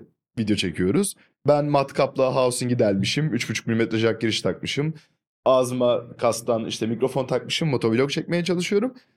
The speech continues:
Mikrofon süngeri olmadığı için de bulaşık süngerini kesmişim. <laughs> Çok böyle seksenleri anlatıyor gibi oldum ama tam olarak böyle oldu. Süngerine sokup bantladım ve öyle ses kaydı almaya başladım ve daha iyi alıyordu mikrofon sesi.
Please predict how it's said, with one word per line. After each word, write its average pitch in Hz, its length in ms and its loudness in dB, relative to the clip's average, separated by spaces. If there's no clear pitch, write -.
Mikrofon 175 340 2
süngeri 180 300 2
olmadığı 160 260 2
için 240 160 -4
de 247 80 -4
bulaşık 208 300 2
süngerini 135 400 0
kesmişim. 202 520 0
<laughs> - 400 -12
Çok 202 220 2
böyle 190 160 6
seksenleri 196 540 4
anlatıyor 165 300 4
gibi 143 160 4
oldum 151 180 4
ama 180 140 4
tam 175 160 2
olarak 160 320 4
böyle 160 200 4
oldu. 127 360 2
Süngerine 208 440 4
sokup 240 360 0
bantladım 214 500 2
ve 269 60 4
öyle 247 220 2
ses 285 220 -2
kaydı 139 280 2
almaya 104 240 2
başladım 220 420 0
ve 277 220 -2
daha 175 200 4
iyi 151 120 2
alıyordu 85 240 -4
mikrofon 82 380 -6
sesi. - 380 -6